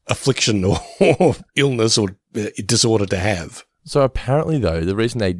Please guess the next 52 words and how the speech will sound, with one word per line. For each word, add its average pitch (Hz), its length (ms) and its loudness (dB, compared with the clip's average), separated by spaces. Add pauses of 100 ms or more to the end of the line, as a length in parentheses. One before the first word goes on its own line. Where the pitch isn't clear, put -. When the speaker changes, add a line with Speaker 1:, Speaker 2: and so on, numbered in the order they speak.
Speaker 2:
use 127 200 -2
pink 82 320 -4
eye, 71 160 -6
'cause 98 180 -4
when 120 120 -4
you're 123 100 0
in, 104 100 0 (120)
when 120 160 -2
you're 113 100 2
in 92 60 0
third 90 340 -2
grade - 640 -2
in, 90 340 -4
in 92 80 -4
America, 92 320 -2
around 95 160 0
about 90 100 -2
that 87 120 -6
time 98 160 -4
of 87 60 -2
your 80 80 -4
life, 92 260 -2
pink 113 220 -2
eye 92 160 2
is 85 100 -2
just - 300 -8 (240)
everywhere. 104 400 -2
Like, 95 100 -6
apparently 117 320 -2
everyone 104 280 0
gets 110 120 -2
pink 139 240 -2
eye 87 80 2
in 78 80 0
America. 180 560 -4 (180)
Speaker 1:
Oh. 180 60 -4 (200)
<laughs> - 220 -10
Speaker 2:
Pink 170 200 0
eye, 185 160 2
is 123 140 -4
pink 277 180 -4
eye 339 80 0
a 185 40 0
different 139 300 -4
thing 120 100 -2
in 107 60 2
America 92 320 0
to 101 80 -6
what 104 140 -2
it 87 80 -4
is 78 100 -4
here? 98 200 -4